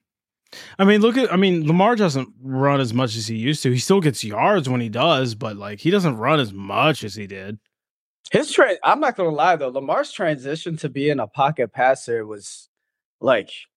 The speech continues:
Speaker 2: like, you didn't really see, I don't feel like we really saw the struggles for it, honestly.
Speaker 1: Probably not. I mean, I think he's a solid passer,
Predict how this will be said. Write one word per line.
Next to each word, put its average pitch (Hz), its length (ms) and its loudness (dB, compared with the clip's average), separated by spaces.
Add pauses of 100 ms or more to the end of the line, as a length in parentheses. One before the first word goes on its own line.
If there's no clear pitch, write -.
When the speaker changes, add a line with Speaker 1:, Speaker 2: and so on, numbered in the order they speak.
(520)
Speaker 2:
like, 151 200 2
you 196 80 0
didn't 226 220 4
really 208 180 4
see, 202 560 -4
I 202 140 6
don't 254 200 -2
feel 220 160 -4
like 196 160 0
we 190 120 -6
really 180 240 -4
saw 175 260 0
the 151 100 -8
struggles 139 680 -8
for 139 240 -2
it, 82 80 -20 (200)
honestly. 98 460 -20 (500)
Speaker 1:
Probably 339 300 4
not. 247 260 4
I 185 60 2
mean, 233 140 4
I 196 140 2
think 226 160 -2
he's 196 160 0
a 170 60 0
solid 123 340 2
passer, 117 540 -6